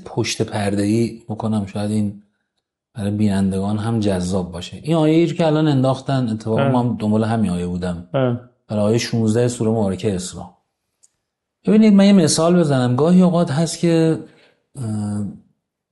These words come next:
Speaker 1: یه اولیاء مدرسه‌ای می‌خوان یه دانش آموز رو اخراج کنن. تصمیم گرفتن دیگه. اینقدر خباثت کرده تصمیم گرفت. منتها باید این یه دو تا تجدید دیگه هم بیاره.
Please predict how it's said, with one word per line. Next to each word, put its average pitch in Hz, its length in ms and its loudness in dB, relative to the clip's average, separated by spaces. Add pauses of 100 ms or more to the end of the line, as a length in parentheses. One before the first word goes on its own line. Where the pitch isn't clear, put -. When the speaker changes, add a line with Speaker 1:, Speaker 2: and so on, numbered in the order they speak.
(540)
Speaker 1:
یه 143 120 0
اولیاء 135 520 2
مدرسه‌ای 127 580 0
می‌خوان 131 280 -2
یه 135 120 0
دانش 117 340 -4
آموز 110 140 -4
رو 117 60 -2
اخراج 90 380 -8
کنن. 85 280 -18 (320)
تصمیم 156 440 -2
گرفتن 87 600 -8
دیگه. 98 120 -20 (600)
اینقدر 139 580 0
خباثت 107 560 -6
کرده 113 280 -8
تصمیم 92 260 -10
گرفت. 87 180 -18 (760)
منتها 180 360 4
باید 185 240 2
این 185 400 2 (280)
یه 135 140 -2
دو 135 240 2
تا 156 140 0
تجدید 123 600 -2
دیگه 104 200 2
هم 107 160 0
بیاره. - 320 -6